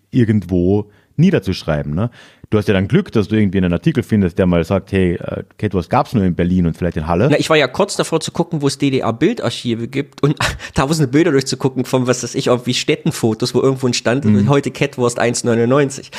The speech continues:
Speaker 2: So, aber das ist, man hat dann keinen
Speaker 1: Ja.
Speaker 2: Pack an, ne?
Speaker 1: Ich, also wenn du riesen Glück hast, findest du sowas vielleicht, ne? Aber oft hast du's ja nicht und dann bleiben halt so, ja, Interviews oder wie man's halt nennen will, also Leute fragen halt irgendwo üblich, äh, übrig oder sich selbst erinnern.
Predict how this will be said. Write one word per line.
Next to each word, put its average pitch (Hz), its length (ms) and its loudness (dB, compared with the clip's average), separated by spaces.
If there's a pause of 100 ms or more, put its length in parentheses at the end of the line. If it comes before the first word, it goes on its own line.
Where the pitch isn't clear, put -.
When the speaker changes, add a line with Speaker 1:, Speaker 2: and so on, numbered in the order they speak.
(260)
Speaker 2:
So, 131 140 2
aber 113 180 2
das 117 180 0
ist, - 340 -4 (440)
man 131 160 0
hat 165 120 -2
dann 151 120 0
keinen 151 220 -2
Speaker 1:
Ja. 139 40 -8
Speaker 2:
Pack - 220 -8
an, 98 120 -4
ne? 110 140 -4 (760)
Speaker 1:
Ich, 104 220 -2
also 120 180 2
wenn 120 140 4
du 123 80 4
riesen 156 380 2
Glück 160 220 0
hast, 190 200 -2
findest 214 280 0
du 110 40 -6
sowas 92 260 -2
vielleicht, 80 360 -6
ne? 120 160 -2 (260)
Aber 90 160 -2
oft 120 240 0
hast 135 180 -2
du's 110 120 -2
ja 95 80 2
nicht 123 160 2
und 104 80 -2
dann 92 160 2
bleiben 101 280 2
halt 101 220 2
so, 101 340 0
ja, 101 320 2 (640)
Interviews 123 680 2
oder 92 320 -2
wie 98 60 -2
man's 90 160 0
halt 85 100 -4
nennen 113 260 2
will, 113 160 2
also 92 200 0
Leute 98 260 2
fragen 101 480 2
halt 95 220 2
irgendwo 107 340 -2
üblich, 147 560 0
äh, 107 120 2
übrig 160 460 0
oder 104 200 2
sich 92 200 -8
selbst 101 300 0
erinnern. 143 380 2